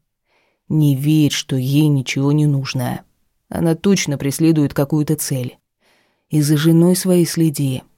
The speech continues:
Она наверняка через неё будет действовать. Давить на материнские чувства. Может, даже с отпрыском своим попытается познакомить.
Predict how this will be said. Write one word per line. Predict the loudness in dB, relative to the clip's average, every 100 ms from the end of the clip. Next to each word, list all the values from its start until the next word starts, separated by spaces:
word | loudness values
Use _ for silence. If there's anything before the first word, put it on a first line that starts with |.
| _ _
Она | -6 -2 2
наверняка | 2 2 2 2 0 0
через | 2 2 4
неё | 4 4 4
будет | 2 0 -2
действовать. | 0 0 0 -6 -8 -10 -12 _ _ _ -8
Давить | -4 -2 0 2
на | 2
материнские | 2 2 0 0 0 -2
чувства. | -2 -2 -2 -4 -4 -2 0 -2 -8 _ _ _ -8
Может, | -4 -2 0
даже | 0 0 0
с | 0
отпрыском | 0 0 0 -2 0 -2 -2
своим | 0 2 2
попытается | 0 -2 -2 0 -2 -4 -6
познакомить. | -2 0 -2 -2 -4 -4 -6 -10